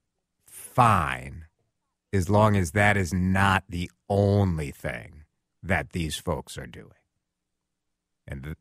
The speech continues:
that is maybe a different question. Three thirty, Drive Time with DeRusha. In twenty minutes, we're gonna have a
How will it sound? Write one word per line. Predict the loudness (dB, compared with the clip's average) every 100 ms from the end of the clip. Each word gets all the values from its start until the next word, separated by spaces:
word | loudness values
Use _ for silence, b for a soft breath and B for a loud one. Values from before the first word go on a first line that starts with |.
| -14
that | -4 2 4 4 2
is | -4
maybe | -6 -6 -10
a | -8
different | -8 -8 -12 -12
question. | -14 -14 -20 -20 -8
Three | 2 4 4
thirty, | 4 6 6 4 2 -4 _ _ _ _ _ 6
Drive | 8 8 8
Time | 6 6
with | 4
DeRusha. | 6 6 6 6 2 4
In | 6 6 4 0
twenty | -4 2 4 4 4
minutes, | 6 6 6 4
we're | 4 6
gonna | 6
have | 10 10 10
a | 8 10 8 4